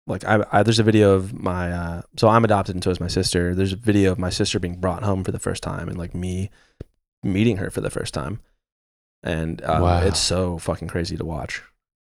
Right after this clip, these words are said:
Speaker 1: Um,
Speaker 2: Powerful, honestly, to witness that.
Speaker 1: No, yeah, absolutely. Um, 'cause, like, I, you know,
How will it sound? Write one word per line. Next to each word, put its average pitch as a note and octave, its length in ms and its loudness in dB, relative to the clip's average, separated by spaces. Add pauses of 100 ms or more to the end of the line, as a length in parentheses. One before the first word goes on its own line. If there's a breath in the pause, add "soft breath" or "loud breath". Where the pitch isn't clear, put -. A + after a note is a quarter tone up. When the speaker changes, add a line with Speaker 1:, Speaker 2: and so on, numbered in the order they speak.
(340)
Speaker 1:
Um, D#2 480 -4 (300)
Speaker 2:
Powerful, F2+ 400 6
honestly, F2+ 420 4
to F2 80 2
witness F2+ 360 2
that. F2+ 220 0 (120)
Speaker 1:
No, D3 200 10
yeah, A#2 180 12
absolutely. G2 640 4 (100)
Um, G2 220 4
'cause, A2 180 4
like, G2+ 220 4
I, F#2+ 140 4 (1080)
you A#2 120 4
know, F#2 200 0